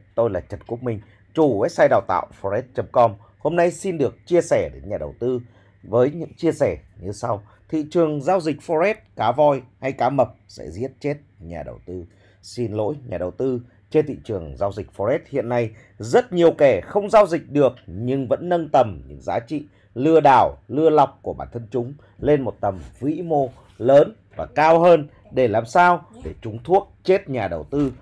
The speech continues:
ở trên thị trường giao dịch Forex này? Chúng không thể giao dịch được, không thể chứng minh về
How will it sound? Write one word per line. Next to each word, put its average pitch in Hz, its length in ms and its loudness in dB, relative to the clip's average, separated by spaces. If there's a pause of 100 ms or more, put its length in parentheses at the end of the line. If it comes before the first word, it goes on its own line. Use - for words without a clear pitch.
(140)
ở 82 120 -14
trên 120 240 -6
thị - 180 -14
trường 78 320 -8
giao 87 220 -8
dịch 87 140 -14 (120)
Forex 107 240 -2
này? 101 240 -2 (380)
Chúng 160 160 -2
không 247 280 0
thể 160 200 4
giao 185 160 2
dịch 170 180 -2
được, 151 380 2
không 160 260 -4
thể 127 140 -4 (100)
chứng 151 180 -6
minh 165 200 0 (280)
về 101 140 -6